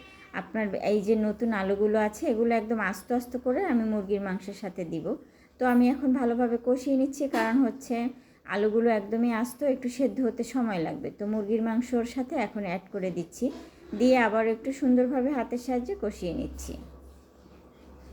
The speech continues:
কষানোটা কিন্তু already দেখতেই পাইতেছেন হয়ে গেছে, খুবই সুন্দর দেখাচ্ছে,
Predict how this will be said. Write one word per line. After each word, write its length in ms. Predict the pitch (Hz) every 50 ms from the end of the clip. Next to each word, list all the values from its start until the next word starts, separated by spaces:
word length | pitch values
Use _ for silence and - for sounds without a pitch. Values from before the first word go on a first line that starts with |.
| - - - - - - - - - - - - - - - - - - _ - - -
কষানোটা 520 | 226 269 262 - 294 269 269 262 269 262
কিন্তু 260 | 269 269 262 269 269
already 400 | 254 247 240 226 226 220 240 240
দেখতেই 360 | 208 226 220 226 - 254 247
পাইতেছেন 460 | 240 240 220 208 - 233 247 - 277 277
হয়ে 320 | 269 269 254 233 220 208
গেছে, 420 | 208 196 190 185 - - 247 262 - - - - - - - - - - - - - - - -
খুবই 220 | - 226 208 254 269
সুন্দর 360 | 269 - 262 240 233 233 233
দেখাচ্ছে, 520 | 220 233 262 269 254 247 247 - - 240